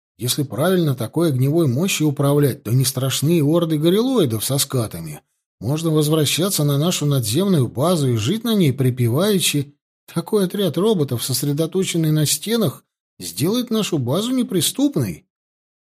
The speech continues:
Серега с Петькой завертелись вокруг прибора, что-то на нем периодически нажимая. Я подошел к окну, внимательно изучая окрестности. Лес как лес,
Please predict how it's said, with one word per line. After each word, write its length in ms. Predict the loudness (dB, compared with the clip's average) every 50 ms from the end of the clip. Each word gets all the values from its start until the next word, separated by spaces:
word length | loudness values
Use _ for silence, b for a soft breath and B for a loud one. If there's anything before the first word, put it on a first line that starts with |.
| _ _ _ _ _ _ _
Серега 400 | -10 -8 -6 -6 -6 -6 -6 -6
с 80 | -8 -6
Петькой 360 | 0 0 0 0 0 -4 -6
завертелись 760 | -4 -2 0 0 0 -2 -2 -2 0 0 2 2 2 0 0
вокруг 380 | -2 -4 -2 0 -2 -2 -2 -2
прибора, 460 | -2 -2 0 2 2 2 2 2 0
что-то 380 | -2 -2 -2 -2 -2 0 0
на 120 | 0 2 2
нем 220 | 2 2 2 2
периодически 680 | 0 0 0 2 0 0 0 0 0 0 -2 -2 -2 0
нажимая. 840 | 2 2 2 2 2 2 4 4 4 4 2 0 -4 -8 -12 -16 _ _ _ _ _ _ _ _ _ _ _ _ _ _ _ _ _ _ _ _ _ _ _ -10
Я 220 | -2 2 2 2
подошел 460 | 2 2 0 0 0 0 2 0 0
к 80 | 0 0
окну, 380 | -2 0 2 2 2 4 4 4
внимательно 720 | 2 4 4 4 4 4 4 2 2 0 0 0 2 0
изучая 500 | 0 0 0 0 0 0 0 2 2 2
окрестности. 880 | 0 0 0 0 2 2 0 -2 -4 -4 -4 -4 -6 -6 -6 -12 -12 -16 -18 _ _ _ _ _ _ _ _ _ _ _ _ _ _ _
Лес 280 | -18 -10 -6 -4 -4 -4
как 240 | -4 -8 -12 -10 -6
лес, 400 | -4 -2 0 0 -2 -4 -6